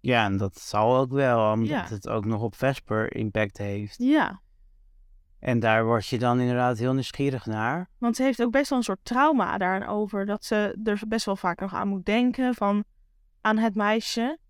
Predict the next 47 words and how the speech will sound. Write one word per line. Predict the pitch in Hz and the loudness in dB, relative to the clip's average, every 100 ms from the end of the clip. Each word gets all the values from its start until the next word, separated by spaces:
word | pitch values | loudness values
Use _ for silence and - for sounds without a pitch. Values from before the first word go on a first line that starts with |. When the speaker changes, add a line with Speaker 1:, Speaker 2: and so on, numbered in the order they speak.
| _ | _
Speaker 1:
Ja. | - 113 104 - - _ _ _ _ _ _ - | -4 -2 -2 -4 -10 _ _ _ _ _ _ -4
Speaker 2:
Dus | 233 - _ - - | -4 -4 _ -18 -6
of | 247 | 0
Maren | 254 254 269 226 | 4 4 4 2
het | 196 | -2
me-, | 208 - | -6 -10
vergeten | - 202 - 247 349 - 330 | -10 -8 -2 0 0 -2 -4
is, | - | -4
ja, | - | -6
ik | 220 | -4
kan | - | -6
het | - | -2
me | |
Speaker 1:
Nee. | 220 | 0
Speaker 2:
niet | 233 | 0
voorstellen, | - - 269 254 240 - 165 170 175 | -2 -4 0 0 0 -4 -2 0 -2
maar | 180 190 185 | 0 0 0
Speaker 1:
Het | - | -4
is | 117 117 | -8 -4
een | 113 | -4
bewuste | 113 110 113 - | -4 -4 -6 -8
keus. | - 123 113 107 98 | -6 -2 0 -2 -4
Ik | - 104 | -6 -4
denk | 113 | 2
Speaker 2:
Ja. | 202 147 | 2 2
Speaker 1:
gewoon | 104 117 113 120 | 2 2 2 0
om | 113 | 0
het | 113 101 | -2 -4
in | - 113 | -4 0
het | 104 | 0
midden | 113 120 | 0 0
te | - | -2
laten | 104 104 101 | 2 2 0
van | 95 110 107 | -2 0 2
meer | 113 110 | 2 0
van, | 107 107 110 110 | 0 0 0 0
ja, | 107 101 | 0 0
wat | 107 101 | 0 -2
ze | 113 | -2
heeft | 107 | -2
gedaan | - 107 113 | -2 -2 0
maakt | 113 110 | 0 0
niet | 113 110 | 0 0
uit. | 107 101 - | 0 -2 -10
Het | - | -6
gaat | 104 104 | -4 -4
erom | - - 101 98 | -8 -8 -6 -8